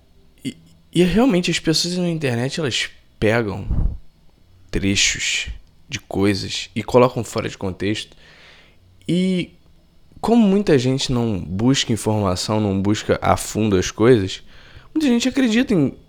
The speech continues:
coisas que não existem. Simplesmente porque elas viram de um,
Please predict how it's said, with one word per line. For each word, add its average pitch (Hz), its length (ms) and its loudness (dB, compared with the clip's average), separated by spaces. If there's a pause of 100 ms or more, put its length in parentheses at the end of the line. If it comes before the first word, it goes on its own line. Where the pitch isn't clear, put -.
(160)
coisas 226 500 6
que - 120 -2
não 285 200 4
existem. 208 500 2 (680)
Simplesmente 143 520 2
porque - 120 2
elas 165 220 6
viram 151 400 4
de 131 120 0
um, 117 100 0